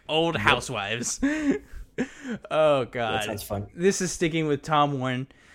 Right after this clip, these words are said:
Speaker 1: "We're just weeks away from seeing Halo Infinite. Good reminder that the Halo team is using original Xbox consoles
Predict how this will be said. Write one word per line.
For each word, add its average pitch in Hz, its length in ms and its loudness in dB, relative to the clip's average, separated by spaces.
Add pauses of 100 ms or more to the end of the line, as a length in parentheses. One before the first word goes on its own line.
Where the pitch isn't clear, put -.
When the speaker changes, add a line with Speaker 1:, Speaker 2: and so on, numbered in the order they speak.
(160)
Speaker 1:
"We're 180 120 8
just 208 200 0
weeks 190 320 0
away 165 260 6
from 151 200 -2
seeing 147 260 0
Halo 143 300 2
Infinite. 127 420 -6
Good 196 220 10
reminder 196 640 2
that 131 160 0
the 117 100 -4
Halo 165 280 0
team 147 260 -2
is 131 100 -4
using 139 400 0
original 151 760 2
Xbox 160 640 2
consoles 160 840 0